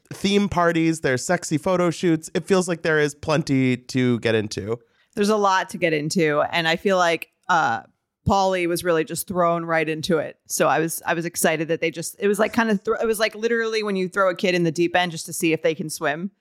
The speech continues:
Speaker 1: Ugh.
Speaker 2: Um, that's kind of <laughs> what this felt like with, with him.
Speaker 1: God bless Pauly. I <laughs> just, the thought of,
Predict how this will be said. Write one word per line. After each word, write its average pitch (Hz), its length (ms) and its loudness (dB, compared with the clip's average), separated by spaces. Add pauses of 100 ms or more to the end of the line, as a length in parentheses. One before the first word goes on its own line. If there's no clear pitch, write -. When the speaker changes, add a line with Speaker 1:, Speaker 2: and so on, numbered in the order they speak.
(340)
Speaker 1:
Ugh. 131 120 2
Speaker 2:
Um, 147 400 0
that's 180 200 0
kind 302 300 0
of 277 100 -2
<laughs> - 60 -2
what 269 200 -2
this 254 180 -4
felt 202 260 0
like 180 340 0
with, 170 200 -2
with 175 140 0
him. 165 360 0 (460)
Speaker 1:
God 214 260 0
bless 170 260 4
Pauly. 131 540 2
I 180 460 2 (320)
<laughs> - 360 -16
just, - 400 -2
the 202 140 2
thought 208 380 0
of, 311 280 -4